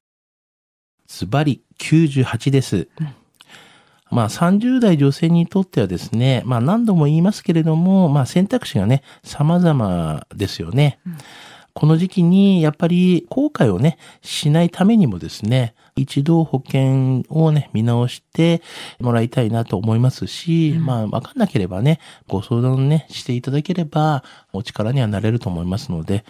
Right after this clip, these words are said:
Speaker 1: ぜひね、そういう機会を作っていただきたいなというふうに思いますね。
Speaker 2: はい。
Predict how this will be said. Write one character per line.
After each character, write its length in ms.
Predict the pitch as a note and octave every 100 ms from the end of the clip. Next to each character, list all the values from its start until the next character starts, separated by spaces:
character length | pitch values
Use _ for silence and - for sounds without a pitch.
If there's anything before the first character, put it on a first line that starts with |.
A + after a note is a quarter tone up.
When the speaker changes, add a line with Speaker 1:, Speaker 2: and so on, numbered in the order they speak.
| _
Speaker 1:
ぜ 120 | -
ひ 140 | D#3+ B2
ね、 240 | C#3 B2
そ 180 | - C3+
う 20 | A#2+
い 20 |
う 40 |
機 180 | A#2 -
会 140 | C3+
を 80 | C3+
作 200 | D3 -
っ 40 | F#2+
て 140 | -
い 40 |
た 100 | F#2
だ 100 | F#2
き 80 | F#2
た 100 | -
い 60 | F2
な 140 | E2+
と 120 | E2
い 20 | -
う 20 |
ふ 60 |
う 40 | F#3+
に 100 | F#3+
思 140 | G2
い 60 | E2
ま 100 | E2
す 160 | -
ね。 180 | A#2 F3 _ _ _
Speaker 2:
は 180 | - -
い。 120 | -